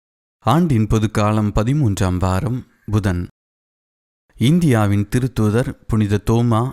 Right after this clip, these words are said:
இந்தியாவில் பெருவிழா. முதல் வாசகம். திருத்துதர் பணிகள் நூலில் இருந்து வாசகம்.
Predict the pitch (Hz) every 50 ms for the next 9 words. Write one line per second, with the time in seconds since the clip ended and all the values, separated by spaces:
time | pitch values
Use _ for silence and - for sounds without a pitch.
0 | - _ _ - 107 123 147 160 151 127 107 98 95 95 98 98 98 101 - 107
1 | 98 98 92 90 87 87 87 87 87 - _ _ _ _ _ _ _ _ _ _
2 | _ _ _ _ _ _ _ _ _ _ _ - 127 143 143 180 143 107 98 92
3 | 92 - - 107 92 92 98 95 90 - _ _ _ _ _ _ _ _ _ _
4 | _ _ _ _ _ _ _ _ _ - 202 214 214 - 127 117 113 104 - 120
5 | 110 110 104 107 107 110 123 147 160 147 107 98 95 90 104 98 95 90 95 98
6 | 95 - - 110 92 117 135 151